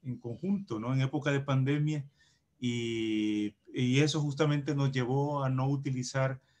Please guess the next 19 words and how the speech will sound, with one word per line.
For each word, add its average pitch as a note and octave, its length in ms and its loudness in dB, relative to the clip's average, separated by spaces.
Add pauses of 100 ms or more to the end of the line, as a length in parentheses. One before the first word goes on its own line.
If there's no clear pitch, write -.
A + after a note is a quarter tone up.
(260)
eh, G#2+ 720 -4
tantas C#3 300 2
fuentes C#3+ 320 -2
primarias C3 600 2
como G2+ 280 -10
nosotros, A#2+ 520 -14
o A#2 60 -6
de A2 80 -6
archivo C#3+ 440 -2
como A2 200 -12
nosotros A#2 380 -10
hubiéramos B2 360 -6
querido, C3 400 -8
¿no? C#3+ 180 -8 (380)
Sino A#2+ 640 -2
fuentes C3+ 760 -2
primarias B2+ 580 -2
ya B2 180 -4
publicadas, A#2 800 -2